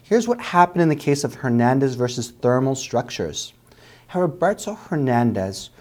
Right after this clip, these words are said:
was an employee of Thermal Structures Incorporated. As part of his job, he used a power press to shape sheet metal.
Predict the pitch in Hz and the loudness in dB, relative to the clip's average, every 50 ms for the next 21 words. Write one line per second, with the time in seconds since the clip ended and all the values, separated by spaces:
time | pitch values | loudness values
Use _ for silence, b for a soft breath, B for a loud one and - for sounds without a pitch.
0 | b b b 127 127 120 139 143 143 143 143 - - 190 202 220 208 156 135 127 | b b b -4 -2 0 2 2 0 0 -4 -6 -2 0 0 2 2 2 0 0
1 | 117 - - - 139 143 156 185 190 185 - - 127 120 - - 117 123 120 120 | 0 -2 -4 -2 -2 0 0 0 -2 -4 -4 -6 -6 -6 -6 -6 -6 -6 -6 -4
2 | - 147 170 175 - - 104 101 95 92 95 95 - _ B B B B B B | -4 -4 -4 -2 -2 -2 -2 -2 -2 -4 -6 -10 -14 _ B B B B B B
3 | B B 131 131 - - - - 170 190 208 196 180 175 135 120 120 - - - | B B -2 -2 -2 -6 -4 0 2 2 2 2 2 2 0 -2 -6 -6 -2 2
4 | 127 117 107 101 101 110 139 - - - 170 170 180 175 180 147 - - - - | 4 4 4 4 2 0 -2 -4 -8 -6 -2 0 0 0 0 -4 -8 -8 -10 -12
5 | - 196 247 277 269 233 - - - 117 110 110 - - - - 147 - - - | -10 -10 -8 -6 -6 -6 -6 -4 -4 -2 -2 -4 -6 -10 -10 -10 -10 -10 -6 -2
6 | - 139 139 135 - - b b b b b b - - - - 139 123 120 120 | 0 0 0 0 -4 -12 b b b b b b -12 -10 -8 -4 -4 -4 -4 -4
7 | 120 123 127 143 165 160 110 92 95 - | -4 0 2 2 2 2 0 -2 -4 -8